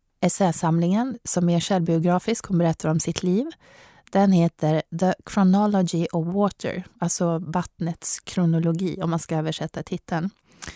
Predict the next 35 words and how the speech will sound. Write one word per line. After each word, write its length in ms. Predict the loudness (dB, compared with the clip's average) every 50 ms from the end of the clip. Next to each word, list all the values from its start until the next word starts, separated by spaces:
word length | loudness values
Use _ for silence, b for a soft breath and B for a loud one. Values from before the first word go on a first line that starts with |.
| B B B B B B B B _
Och 240 | -4 -4 -2 -2 -4
hon, 380 | -2 0 2 4 4 4 4 4 2 0 _ _ _ _ _ _ _ _ _ _ _ _ _ _ _ _
egentligen 400 | 2 4 4 4 4 4 2 2
så, 180 | 2 2 0 0
jag 160 | 2 2 4 4
vet 240 | 4 4 4 4
inte 180 | 2 2 2 2
varför 240 | 2 2 2 2 0
jag 60 | 0
är 40 | 0
så 140 | 0 -2 -2
fast 360 | -2 -2 -2 -2 -2 -2 0
i 100 | 0 0
den, 160 | 0 0 -2
men 180 | 0 2 2 2
jag 120 | 2 2 0
är 200 | -2 0 0 0
så 180 | -2 -2 -6 -6
fast 380 | -6 -8 -6 -6 -6 -4 -4
i 120 | -4 -2 -2
den. 240 | -2 -2 -2 -4 -8 B B B B B B B B B B
Eh, 220 | 0 2 4 4 2
för 160 | 2 2 0
att 140 | 0 0 0
hon 200 | 0 2 2 4
har 140 | 4 4 4
levt 440 | 4 4 4 2 0 -2 -6 -10 -12
ett 140 | -12 -12 -12 _ _ _ _ -20 -20 -20 _ _ _ _
väldigt 580 | -2 0 2 4 4 4 2 0 -2 _ -10 -12 -12
hårt 420 | -4 0 2 2 2 2 0 -2
liv. 240 | -2 0 0 2 2
Hon 120 | 2 2
var 120 | 2 2 0
så 120 | 0 0
här 220 | -2 -2 -4 -6